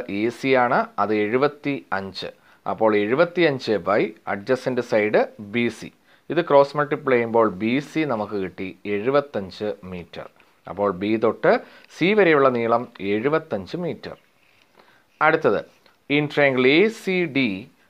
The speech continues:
tan forty-five is equal to എ സി by സി ഡി. നോക്കുക, tan forty-five is equal to എ സി by സി ഡി. Tan forty-five-ൻ്റെ വില one, എ സി എന്നത്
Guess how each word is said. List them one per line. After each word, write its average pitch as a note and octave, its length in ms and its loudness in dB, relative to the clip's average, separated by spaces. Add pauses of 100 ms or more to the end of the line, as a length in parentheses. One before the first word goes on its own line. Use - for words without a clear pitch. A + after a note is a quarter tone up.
(180)
tan D3 200 4 (100)
forty-five E3+ 640 2
is C#3 180 -8
equal C3 260 0
to C3 60 -2 (320)
എ A2+ 80 4 (160)
സി F3+ 140 -6 (180)
by C3 100 8 (200)
സി G2 120 -10 (220)
ഡി. D#2 80 -10 (480)
നോക്കുക, F#2 280 -6 (640)
tan A#2 180 2 (100)
forty-five F3 540 4
is D#3+ 160 -18
equal D#3 240 -2
to D3+ 60 0 (200)
എ - 20 2 (200)
സി F3 100 -10 (140)
by C3+ 120 8 (160)
സി F#2+ 140 -8 (140)
ഡി. - 80 -14 (340)
Tan A#2+ 240 4
forty-five-ൻ്റെ A#2+ 640 0
വില G#2 160 0 (200)
one, D#3+ 120 0 (420)
എ A#2+ 40 4 (120)
സി C3+ 200 0
എന്നത് A#2 200 2